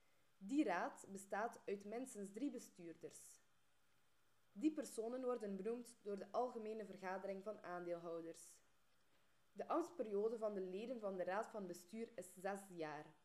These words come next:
Op het einde van hun ambt kunnen ze wel herbenoemd worden. De Raad van Bestuur is een collegiaal orgaan. Dit wil zeggen dat de beslissingen niet alleen worden genomen,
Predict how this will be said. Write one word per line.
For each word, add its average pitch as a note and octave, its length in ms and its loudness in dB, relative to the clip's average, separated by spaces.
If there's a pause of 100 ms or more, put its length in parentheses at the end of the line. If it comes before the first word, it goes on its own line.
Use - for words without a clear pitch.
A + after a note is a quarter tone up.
(1120)
Op G#3+ 140 0
het - 200 -8
einde D4+ 280 2
van B3+ 140 4
hun G#3 200 -2
ambt A#3+ 400 0
kunnen A3 280 -2
ze G#3 80 -8
wel A#3 240 6
herbenoemd G3 640 -2
worden. D#3+ 500 -6 (1200)
De F#3+ 160 -2
Raad G3 260 4
van C4+ 160 0
Bestuur A#3 540 -2
is G#3+ 140 0
een G3+ 140 -4
collegiaal G#3 600 2
orgaan. E3+ 640 -4 (720)
Dit B3+ 220 2
wil G#3 200 6
zeggen G#3 460 0
dat G#3 140 0
de G3+ 80 -2
beslissingen G3+ 640 -2
niet C#4+ 260 -4 (320)
alleen G3 320 2
worden A3 340 0
genomen, A3+ 540 -4